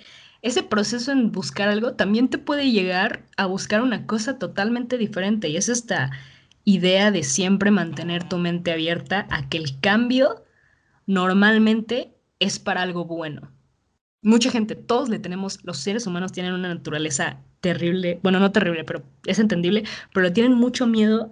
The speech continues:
a ese cambio, a cambiar tu rutina, a cambiar tu vida, a cambiar tu propósito.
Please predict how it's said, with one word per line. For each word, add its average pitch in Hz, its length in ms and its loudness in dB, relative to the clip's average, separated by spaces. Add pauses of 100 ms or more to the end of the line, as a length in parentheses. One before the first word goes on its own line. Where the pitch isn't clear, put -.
a 170 100 -6
ese 170 260 -6
cambio, 156 440 -6 (840)
a 139 260 -4
cambiar 170 300 -2
tu 214 100 4
rutina, 175 460 0
a 175 60 -2
cambiar 160 300 -6
tu 156 160 -6
vida, 156 280 -4
a 156 60 -8
cambiar 151 240 -4
tu 139 140 -6
propósito. 156 720 -2